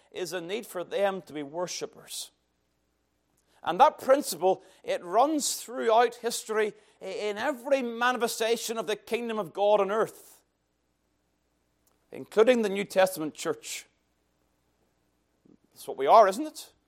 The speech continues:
We believe that by grace we're born again, and so being born again we see and enter the kingdom.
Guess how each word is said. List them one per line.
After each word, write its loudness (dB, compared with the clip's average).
We -18
believe -6
that -4
by 4
grace -2
we're -2
born 2
again, 0
and -8
so -4
being -10
born 2
again -2
we -8
see -4
and -2
enter -4
the -12
kingdom. -4